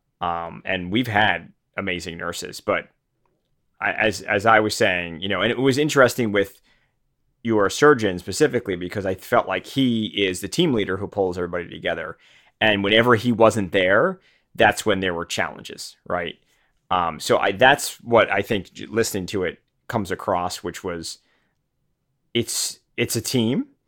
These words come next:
And when that team isn't gelling, which was the vibe I was getting, which I think personally led to some of these, these issues, things happen. And, you know, they, unfor-, the, I think the,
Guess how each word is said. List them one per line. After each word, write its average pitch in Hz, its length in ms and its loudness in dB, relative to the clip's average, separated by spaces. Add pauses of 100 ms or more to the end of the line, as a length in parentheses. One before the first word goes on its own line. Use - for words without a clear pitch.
(460)
And 110 200 4
when 110 120 2
that 107 240 2
team 113 520 0
isn't 104 400 -2
gelling, 101 400 2
which 98 180 -4
was 98 140 -6
the 104 80 0
vibe 107 340 6
I 107 240 4
was 95 240 -2
getting, 82 440 -4 (360)
which 101 160 -6
I 139 100 8
think 101 360 -2
personally 101 380 -4
led 101 220 4
to 104 60 -8
some 92 200 -4
of 82 40 -8
these, 85 340 -10 (220)
these 87 220 -10
issues, 78 560 -8 (1300)
things 139 240 2
happen. 143 440 0
And, 131 220 0
you 147 120 -2
know, 101 340 2 (640)
they, 113 580 2
unfor-, 101 380 -4
the, 117 200 0
I 104 80 0
think 147 160 -4
the, 95 160 0